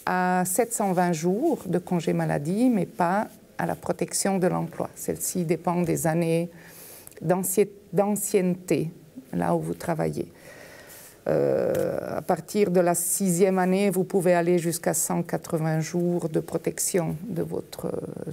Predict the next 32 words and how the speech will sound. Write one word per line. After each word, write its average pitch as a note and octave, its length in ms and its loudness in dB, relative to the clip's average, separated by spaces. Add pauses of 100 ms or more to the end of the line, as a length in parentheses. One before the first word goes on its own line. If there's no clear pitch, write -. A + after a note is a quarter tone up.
travail, D#3+ 500 0
mais E3 340 -2 (260)
c'est - 180 -2
le E3+ 220 0 (100)
grand E3 280 -4
maximum. D#3+ 600 -2 (540)
Ce - 100 -6
qui F#3+ 140 2
se A3 100 4
passe G#3 400 0
donc, G3+ 320 2
c'est F#3 240 2
que F#3+ 400 2 (240)
beaucoup G#3 600 -2 (120)
de F#3+ 220 0
parents F3 400 0
perdent E3+ 520 0 (160)
leur E3 220 2
emploi D#3+ 460 -4 (1120)
à F#3+ 80 0
cause F#3 280 -2
de F#3 80 2
la F3 100 2
maladie E3 400 0
de D#3+ 100 2
leur D#3 180 0
enfant. D#3+ 360 -4 (180)
Parce F#3 180 -2
que A#3 240 6 (360)
la G#3 200 4
société, C4 880 0 (1300)
euh, C#3 160 2